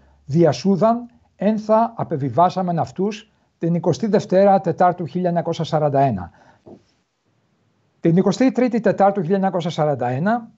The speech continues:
διετάχθημεν εκ νέου και παρελάβομεν Άγγλους στρατιώτας με προορισμόν την Αίγυπτον.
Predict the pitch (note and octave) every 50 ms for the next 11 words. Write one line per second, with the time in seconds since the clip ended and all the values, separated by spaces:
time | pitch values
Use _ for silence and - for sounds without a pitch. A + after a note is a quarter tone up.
0 | _ _ - B2 C#3+ F3 D#3 C#3 - G3+ G3+ G#3 G#3 - A3+ A3 G3+ F3 D3 -
1 | B2+ C#3+ C#3+ C3+ C3+ E3+ G#3+ A3+ A3 _ _ _ _ _ _ _ _ - E3+ -
2 | D#3+ D#3 D#3 D#3 E3+ F#3 G3 F#3 A3 G#3+ G#3+ A3 G#3+ A3 G#3+ - G#3+ G#3+ A3 G3+
3 | G3+ - F#3+ E3+ - D#3+ D#3+ E3 F3+ F3 G#3+ G#3 G3+ - F3+ F3+ - - F#3 F3
4 | E3+ E3+ E3 B2 D#3+ A3 A3+ G#3 G3 G3 F#3+ F#3+ F3 C3 B2 G2+ - - G#2+ G2
5 | F#2 F#2